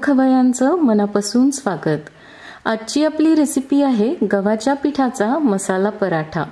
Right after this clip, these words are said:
हा पराठा आपण आज अशा दोन पद्धतीने करणार आहोत, ज्यामुळे याला भरपूर layers येतात आणि खायला हा एकदम मस्त खुसखुशीत लागतो.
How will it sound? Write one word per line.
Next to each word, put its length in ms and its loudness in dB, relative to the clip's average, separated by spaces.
हा 260 -2
पराठा 500 0
आपण 380 -2
आज 360 -2
अशा 280 0
दोन 260 2
पद्धतीने 600 0
करणार 420 2
आहोत, 400 0
ज्यामुळे 680 2
याला 260 2
भरपूर 520 0
layers 440 0
येतात 420 -2
आणि 260 0
खायला 440 0
हा 200 -2
एकदम 520 0
मस्त 380 0
खुसखुशीत 720 -2
लागतो. 460 -2